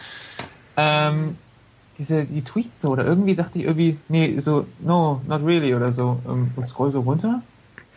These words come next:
ähm, und sehe, okay, da ist ein Zusammenhang dazwischen, dann sehe ich die Tweets und denk so, äh, okay, wie, wie, wie ist so eine Falschmeldung? Weil das gab's ja mit, äh, C B S, hatte irgendwie vor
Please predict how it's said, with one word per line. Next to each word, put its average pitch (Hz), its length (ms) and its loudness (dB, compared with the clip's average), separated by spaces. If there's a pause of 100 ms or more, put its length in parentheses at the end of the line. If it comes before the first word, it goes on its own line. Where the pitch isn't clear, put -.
(180)
ähm, 156 400 2
und 139 140 -2
sehe, 147 120 2
okay, 143 220 0
da 143 60 2
ist 143 100 -2
ein 143 80 0
Zusammenhang 139 480 2
dazwischen, 127 340 -2
dann 143 160 -2 (800)
sehe 139 100 0
ich 151 60 -2
die 131 100 -4
Tweets 170 380 0
und 131 140 -4
denk 143 160 -2
so, 147 180 -2 (640)
äh, 135 340 4
okay, 127 420 0
wie, 120 160 -2
wie, 123 300 4
wie 143 60 4
ist 190 80 2
so 233 80 0
eine 233 100 2
Falschmeldung? 262 840 0
Weil 165 80 6
das 156 120 0
gab's 247 280 2
ja 170 60 2
mit, 147 200 -4
äh, 110 140 -6
C 156 220 -4
B 139 160 0
S, 202 280 -2
hatte 135 200 -2
irgendwie 135 260 -2
vor 127 440 0